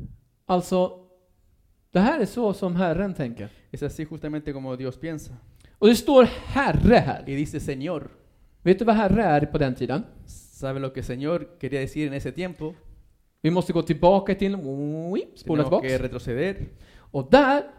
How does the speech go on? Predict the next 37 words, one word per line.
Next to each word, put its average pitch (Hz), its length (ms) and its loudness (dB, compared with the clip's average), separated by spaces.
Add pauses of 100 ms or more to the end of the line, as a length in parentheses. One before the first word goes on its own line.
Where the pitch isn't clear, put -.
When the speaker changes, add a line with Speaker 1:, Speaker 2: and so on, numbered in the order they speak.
(500)
Speaker 1:
på 170 100 0
den 294 180 6
tiden 240 280 -2
så 226 120 -6
hade 220 220 0
man 220 220 -2 (580)
någon 208 300 -2
som 190 260 -6
ägde 208 440 -6
någon. 262 380 -8 (340)
Speaker 2:
Y 131 60 -10
en 139 60 -6
ese 143 140 -8
tiempo 156 320 -8
había 139 300 -4
alguien 143 260 -6
que, 120 520 -6 (520)
eh, 117 260 -8
era 135 240 -2
dueño 156 320 -4
de 135 100 -6
alguien. 147 240 -6 (920)
Speaker 1:
Och 185 280 0
i 196 140 4
och 202 60 0
med 196 140 4
att 196 100 -2
man 196 180 2
var 185 340 2
en 190 140 4
annans 175 400 -2
egendom, 220 520 0 (300)
Speaker 2:
Y 127 120 -14
como 123 260 -10
tú 143 160 -6
eras, 131 460 -6 (140)
eh, 113 460 -6